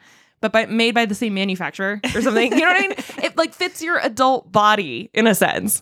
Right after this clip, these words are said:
Speaker 2: Yeah, because Bone Season, um, has a lot of elements of Y A dystopian
Speaker 1: Yeah.
Speaker 2: and Y A fantasy, um, where it was like, there's drama and there's forbidden love and there's revolution and there's a chosen one.
Speaker 1: Yeah, like, why are you special and young
Speaker 2: Yeah,
Speaker 1: and,
Speaker 2: special,
Speaker 1: you know.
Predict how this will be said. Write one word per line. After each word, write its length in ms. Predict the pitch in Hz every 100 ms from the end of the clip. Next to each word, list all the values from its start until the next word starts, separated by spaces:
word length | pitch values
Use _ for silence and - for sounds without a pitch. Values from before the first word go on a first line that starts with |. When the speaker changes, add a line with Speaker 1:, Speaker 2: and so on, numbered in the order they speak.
| _
Speaker 2:
Yeah, 280 | 185 139 123 -
because 300 | 220 214 240
Bone 240 | 226 240
Season, 480 | 311 330 311 233 233 -
um, 220 | 208 190
has 180 | 190 226
a 60 | 285
lot 240 | 220 262
of 80 | 262
elements 580 | 147 202 339 214 151 -
of 180 | - 190
Y 140 | 180
A 140 | 185 180
dystopian 540 | 180 - 143 185 202
Speaker 1:
Yeah. 160 | 254 453
Speaker 2:
and 80 |
Y 100 | 156 151
A 60 |
fantasy, 680 | 160 135 151 180 240 247 269 - - - - -
um, 180 | 190 190
where 140 | 196
it 60 | 196
was 120 | 185
like, 240 | 175 - 202
there's 200 | 180 175
drama 480 | 339 311 254 196 -
and 120 | 202
there's 120 | 202
forbidden 360 | 262 254 294 294
love 300 | 294 233 254
and 100 | 214
there's 140 | 220
revolution 420 | 277 302 311 208
and 80 | 175
there's 140 | 175 196
a 100 | 208
chosen 560 | - 208 233 208 196
one. 140 | 180 180
Speaker 1:
Yeah, 160 | 202
like, 180 | 180 180
why 140 | 196
are 100 | 214
you 160 | 214 214
special 400 | 214 214 185 165
and 140 | 170 185
young 300 | 202 160 165
Speaker 2:
Yeah, 60 |
Speaker 1:
and, 80 | 156
Speaker 2:
special, 180 | 285
Speaker 1:
you 60 |
know. 40 | -